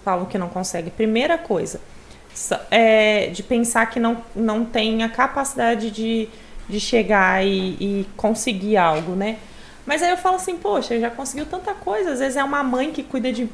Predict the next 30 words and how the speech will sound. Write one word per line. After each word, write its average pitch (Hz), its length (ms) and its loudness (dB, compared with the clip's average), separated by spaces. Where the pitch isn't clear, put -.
criança, 233 540 0
de 233 140 -4
casa, 220 480 -2
de 196 100 -4
marido 208 580 -2
e 208 400 -2
cuida 311 260 -2
da 381 140 4
vida 320 240 -2
inteira 339 520 -2
do, 285 160 -2
dos 233 320 -4
outros 226 460 -2
aí, 214 400 0
não 247 240 -2
cuida 226 680 0
dela, 233 440 0
não 214 120 0
consegue? 214 640 -2
Como 381 180 -2
não? 466 260 -2
Ela 180 120 -2
consegue 226 400 -4
dar 247 180 -2
conta 262 220 -6
de 247 100 -8
muita 285 360 -6
coisa 320 500 -2
mais 254 400 0
pes-, 269 300 -2